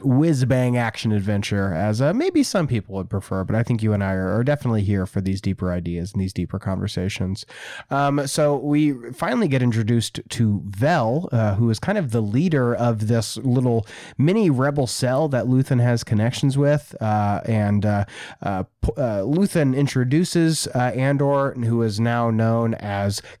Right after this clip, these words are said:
Clem, uh, which is, although an unpleasant, uh, unfortunate name,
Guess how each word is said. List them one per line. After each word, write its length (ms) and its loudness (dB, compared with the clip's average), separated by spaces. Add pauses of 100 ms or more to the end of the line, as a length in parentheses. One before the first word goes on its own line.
Clem, 540 0 (320)
uh, 260 2
which 440 0
is, 520 0
although 480 2
an 120 2
unpleasant, 680 0
uh, 200 0
unfortunate 580 -2
name, 320 0